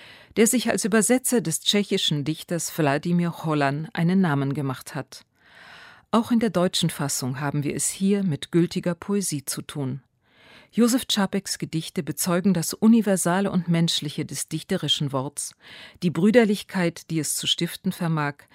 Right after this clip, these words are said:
seine Fähigkeit, den Stacheldraht zu überwinden und Augenblicke der Freiheit nicht nur zu gewähren, sondern auch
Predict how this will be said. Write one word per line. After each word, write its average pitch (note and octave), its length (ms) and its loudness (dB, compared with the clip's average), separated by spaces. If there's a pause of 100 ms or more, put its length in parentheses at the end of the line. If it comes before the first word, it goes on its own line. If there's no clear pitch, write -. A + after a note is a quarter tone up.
(140)
seine F3+ 260 6
Fähigkeit, G3 840 -2 (240)
den D#3 120 0
Stacheldraht E3+ 680 -2
zu - 120 -4
überwinden D#3+ 680 0 (320)
und - 220 4
Augenblicke G#3 540 6
der F3+ 120 4
Freiheit F#3+ 540 -2
nicht - 240 0
nur G3+ 160 4
zu - 160 -2
gewähren, F3+ 580 0 (220)
sondern D#3+ 400 0
auch F3 360 -2